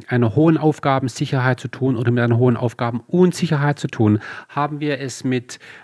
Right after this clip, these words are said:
äh, Arbeitsteilung zu tun oder haben wir es mit vernetzten,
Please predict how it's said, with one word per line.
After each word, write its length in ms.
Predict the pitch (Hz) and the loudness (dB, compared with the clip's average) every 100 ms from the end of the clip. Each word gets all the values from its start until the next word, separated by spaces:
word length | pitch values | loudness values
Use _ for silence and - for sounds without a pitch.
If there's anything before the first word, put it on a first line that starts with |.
| _ | _
äh, 100 | - | -2
Arbeitsteilung 1300 | 127 123 123 - 127 165 175 175 - - 170 160 160 | 2 4 2 0 2 2 4 0 -2 -2 2 4 2
zu 120 | - | 0
tun 300 | - 151 147 | -6 -2 -2
oder 300 | 135 127 117 | -2 -8 -8
haben 220 | 135 135 | -6 -4
wir 60 | 127 | -4
es 140 | 120 | 0
mit 140 | 123 - | -2 -2
vernetzten, 920 | - 127 120 175 - - 143 135 | 0 4 6 6 2 -6 -2 -2